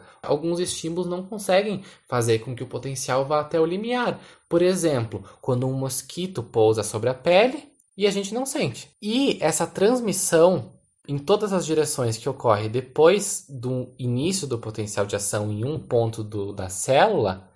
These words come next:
é o que a gente chama do famoso impulso nervoso. Os neurônios, eles têm íons suficientes no axoplasma deles pra que se possa conduzir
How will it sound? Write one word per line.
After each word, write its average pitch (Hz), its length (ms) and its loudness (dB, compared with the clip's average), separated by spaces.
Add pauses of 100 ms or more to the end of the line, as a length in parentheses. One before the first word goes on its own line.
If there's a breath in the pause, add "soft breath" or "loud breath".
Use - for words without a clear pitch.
(400 soft breath)
é 165 100 6
o 170 60 6
que 170 100 -2
a 170 40 0
gente 165 200 -6
chama 165 240 -2
do 180 100 -4
famoso 170 600 0
impulso 190 400 -8
nervoso. 202 580 -4
Os 196 200 0
neurônios, 160 960 4
eles 139 320 0
têm 160 340 0
íons 165 300 -2
suficientes 185 880 -4
no 143 140 -2
axoplasma 107 760 2
deles 107 580 0 (240 soft breath)
pra 139 360 0 (240)
que - 300 -12 (140)
se - 140 -8
possa 185 380 6
conduzir 151 840 -2